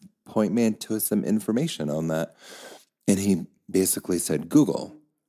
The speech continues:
And I was like, "You really aren't allowed to have this conversation with me," or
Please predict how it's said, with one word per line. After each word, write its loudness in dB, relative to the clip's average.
And -8
I -2
was -6
like, -12
"You -2
really 0
aren't -4
allowed -2
to -14
have -10
this -10
conversation -8
with -10
me," -10
or -10